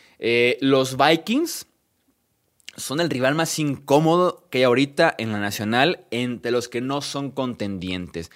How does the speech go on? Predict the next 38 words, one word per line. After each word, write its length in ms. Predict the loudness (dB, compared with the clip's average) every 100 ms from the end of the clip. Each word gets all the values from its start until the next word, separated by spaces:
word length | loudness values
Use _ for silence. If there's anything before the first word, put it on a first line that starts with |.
| -20 _ -12
Su 160 | -6
marca 380 | 0 0 0 -2
es 40 |
de 100 | -2
tres 280 | -2 0 0
y 80 | -2
cinco, 540 | -4 -4 -2 -2 -2 -4
no 300 | -6 -4 -4
están 280 | -4 -4
para 220 | 0 0 2
nada 240 | 2 2
fuera 320 | 2 4 4
de 100 | 4
la 240 | 2 -2 -2
pelea 460 | 0 2 2 0
por 140 | -2 0
la 240 | -2 -4
postemporada, 640 | -10 -6 -4 2 4 6
están 240 | 4 0 -2
todavía 400 | 0 2 0 0
por 100 | 0
ahí 100 | 0
metidos. 540 | -2 -2 0 0 -2 _ _ _ _ -2
Pueden 280 | 0 0
sin 180 | -4 -8
duda 180 | -2 0
alguna 500 | 0 -2 -2 -4 -4 -12 -20 -14
enracharse 920 | -8 -4 -2 -2 2 2 2 2 2 0
y 60 |
por 220 | 2 0
ahí 300 | 2 2 2
estar 400 | 0 2 2 2
peleando. 580 | 0 0 0 -2 -2 -4 -8 -20 -18
Actualmente 920 | -12 -10 0 2 2 0 -2 0 0 2
los 400 | 2 0 0 2
Vikings 520 | 2 2 -2 -4 -4
son, 420 | -4 -2 -2 -4 _ -10
eh, 480 | -4 0 0 -2